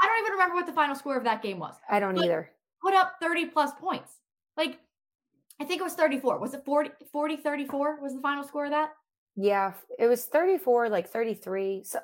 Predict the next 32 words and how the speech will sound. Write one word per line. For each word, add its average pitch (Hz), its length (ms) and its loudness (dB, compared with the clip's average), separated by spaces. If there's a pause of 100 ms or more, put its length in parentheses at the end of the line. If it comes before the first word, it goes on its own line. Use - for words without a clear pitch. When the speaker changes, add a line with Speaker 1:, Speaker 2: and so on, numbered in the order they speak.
Speaker 2:
something 285 360 -2
low 175 140 0
Speaker 1:
It - 60 -4
was 156 160 -4
Speaker 2:
thirty. - 260 -8
Speaker 1:
close, 294 640 0
but 285 140 4
it - 20 0
was 311 120 -2
a 302 40 -8
t-, - 220 -10
it 339 80 0
was 349 100 -2
a 330 60 -8
touchdown. - 540 -2 (720)
Speaker 2:
Ye-, 214 100 2
Speaker 1:
Like, 254 100 8
it 311 80 6
Speaker 2:
oh, 277 80 12
Speaker 1:
was, 247 100 6
Speaker 2:
no, 233 60 4
Speaker 1:
it 214 60 6
Speaker 2:
I'm 233 180 4
Speaker 1:
was 277 80 2
Speaker 2:
saying, 269 180 6
like, 214 120 2 (220)
they 185 200 2
had. 170 360 -8 (440)
Speaker 1:
Yeah, 370 160 4
yeah, 339 200 4
yeah. 220 100 4
Speaker 2:
Eagles 247 120 2